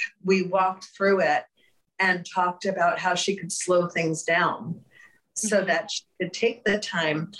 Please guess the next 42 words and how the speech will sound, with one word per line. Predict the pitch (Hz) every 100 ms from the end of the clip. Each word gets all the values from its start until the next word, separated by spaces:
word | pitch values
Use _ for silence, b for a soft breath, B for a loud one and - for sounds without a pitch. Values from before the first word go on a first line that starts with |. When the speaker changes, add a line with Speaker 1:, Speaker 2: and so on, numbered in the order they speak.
| B _
Speaker 1:
to | -
either | 214 190
do | 180 180
the | 170
protocol | - 180 180 175 185 180
or | 160
just | 160 - -
to | 180
kind | 190 170
of | 151 -
come | 185 175
to | - 165
her | 165 156
senses, | 185 175 175 160 151
so | - 139
to | 151 151 151
speak, | - - 160 143 - B B B 175
you | 190
know, | 170
Speaker 2:
Yeah. | 165
Speaker 1:
to, | - 185
to | - 180 160
recognize | 175 185 202 170 165
that | 165 -
she | 165
has | 160 160
options | 160 185 - 156 127 156 - B B B
and | 190 175
that | 185 208
she | 190
Speaker 2:
Mm-hmm. | 190
Speaker 1:
can | 208 165
take | 185 175 -
her | 160
time | - 190 180 165 165 _ -
to | 180
make | 180 190
decisions | 190 185 180 151 151 147 147
in | 143 156
her | 151 139
best | 151 147 -
interest. | 165 160 - - - - -